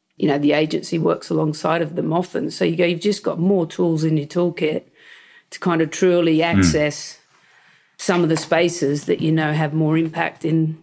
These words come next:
Speaker 1: in today's media world.
Speaker 2: So let me ask you this, though. So with all that as context, was there any point in which you, as an agency boss, were starting to get a little bit uncomfortable about this democratization of creativity, as you call it? What were you thinking on that side? And then what would you say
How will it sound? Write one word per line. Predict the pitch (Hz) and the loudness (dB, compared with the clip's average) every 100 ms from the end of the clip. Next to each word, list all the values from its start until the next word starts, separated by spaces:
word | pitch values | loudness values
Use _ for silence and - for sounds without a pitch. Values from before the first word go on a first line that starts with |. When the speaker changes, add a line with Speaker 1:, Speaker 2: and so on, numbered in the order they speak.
| _ | _
Speaker 1:
in | 165 | -2
today's | 160 165 160 156 151 - - - _ _ 175 | 0 0 2 0 -2 -8 -16 -20 _ _ 0
media | 190 214 170 | 2 2 0
world. | 147 156 - - _ | -2 -6 -8 -12 _
Speaker 2:
So | - 165 | -2 2
let | 185 | 2
me | 170 | 2
ask | 147 - | 0 0
you | 131 | 2
this, | 120 - | 2 0
though. | 117 | 0
So | 98 127 110 | 0 0 0
with | 117 | 4
all | 139 | 4
that | 127 113 | 4 2
as | 92 | 0
context, | - 120 117 95 80 - - - _ _ | -4 -2 -2 -2 -4 -6 -12 -16 _ _
was | 107 | 2
there | 110 113 | 4 6
any | 156 | 4
point | - 98 85 82 - - _ | 0 -2 -2 -4 -10 -16 _
in | 104 101 | 0 2
which | 98 98 - - | 4 2 -2 -10
you, | - 104 104 104 101 98 - | -6 -2 2 2 2 2 0
as | 101 95 | 0 0
an | 92 | 0
agency | 98 110 113 95 92 | 0 2 0 -2 -2
boss, | 95 95 - | 0 0 -2
were | 95 98 | -2 -2
starting | 82 - 101 | -2 0 0
to | 95 | 2
get | 95 | 0
a | |
little | 101 | 0
bit | 95 92 | 0 0
uncomfortable | 92 104 107 110 90 92 | -2 -2 -2 -2 0 0
about | 90 | 0
this | 92 | -2
democratization | - 98 101 - 87 82 104 101 92 | 0 0 0 0 0 2 2 2 -2
of | 82 | -2
creativity, | 107 90 - 123 95 82 | 0 0 2 2 2 0
as | 92 | -2
you | |
call | 78 85 78 | -4 -2 -2
it? | - _ _ _ | -4 _ _ _
What | 127 127 | 2 4
were | |
you | 120 | 2
thinking | 117 147 135 110 92 | 2 2 2 2 2
on | 95 | 2
that | 104 | 0
side? | - 90 78 95 110 - - | -2 -2 0 0 0 -4 0
And | 101 101 | 2 4
then | 101 98 90 | 4 2 2
what | 110 | 0
would | 113 | 0
you | 101 | -2
say | - 107 101 98 | 0 2 2 2